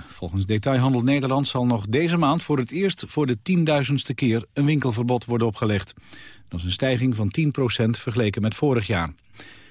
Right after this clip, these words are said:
Bij een winkelverbod mag een dief of iemand die overlast veroorzaakt... voor een bepaalde periode de winkel niet in. Bij overtreding is er sprake van lokaal vredebreuk... en kan de politie proces verbaal opmaken. De republikeinse presidentskandidaat Rick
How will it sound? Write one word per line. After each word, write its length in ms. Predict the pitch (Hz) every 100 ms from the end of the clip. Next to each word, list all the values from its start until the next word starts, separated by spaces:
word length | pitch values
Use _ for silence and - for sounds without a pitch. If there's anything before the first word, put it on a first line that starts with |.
| - - - - -
Bij 140 | 113
een 60 | 110
winkelverbod 600 | 110 98 98 98 - -
mag 140 | 101
een 120 | 104
dief 260 | 95 127 113
of 160 | 92
iemand 220 | 113 104 95
die 140 | 85
overlast 420 | 120 113 104 -
veroorzaakt... 540 | 113 104 98 98 110 -
voor 180 | 117
een 60 | 117
bepaalde 400 | 101 139 143 143
periode 480 | 151 143 135 127 127
de 100 | 131
winkel 260 | 151 135
niet 180 | 127 113
in. 260 | 101 87 73 _ - -
Bij 120 | -
overtreding 640 | 92 95 110 135 127 139
is 100 | 113
er 80 | 104
sprake 400 | - 117 110 110
van 180 | 107 101
lokaal 360 | 101 - 127
vredebreuk... 580 | 101 107 95 92 98 127 - - - - -
en 100 | 101
kan 140 | 104
de 60 | 98
politie 400 | 104 101 92 90
proces 400 | 87 90 - 82
verbaal 340 | - 101 98
opmaken. 460 | 90 80 78 78 78 - 587 - - - - - - - - - - - - - - - -
De 100 | 175
republikeinse 640 | 202 180 185 190 214 -
presidentskandidaat 920 | 185 180 156 180 175 175 165 156 147 120
Rick 220 | 135 143